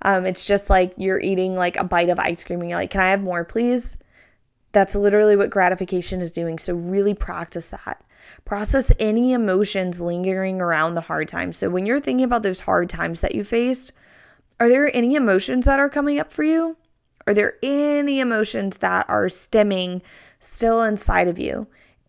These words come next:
And if they are, I want you to feel into those, and I need you to release those, okay? 'Cause we don't wanna take those into twenty twenty-three,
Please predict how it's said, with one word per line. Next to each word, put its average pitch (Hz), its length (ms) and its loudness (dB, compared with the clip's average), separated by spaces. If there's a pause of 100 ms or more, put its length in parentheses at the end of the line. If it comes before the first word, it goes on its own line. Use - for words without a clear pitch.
And 190 460 2
if 208 140 0
they 214 240 4
are, 196 360 4
I 196 60 0
want 202 240 -2
you 247 60 -6
to 254 100 2
feel 214 320 0
into 190 240 -4
those, 196 280 2
and 180 120 -2
I 180 80 -2
need 190 260 -2
you 247 100 -4
to 262 120 0
release 180 400 -2
those, 180 260 -4
okay? 185 240 -6
'Cause 185 160 -8
we 196 140 -2
don't 240 140 -2
wanna 226 160 -2
take 196 220 -4
those 185 200 -2
into 180 600 -2
twenty 180 280 -6
twenty-three, 170 560 -10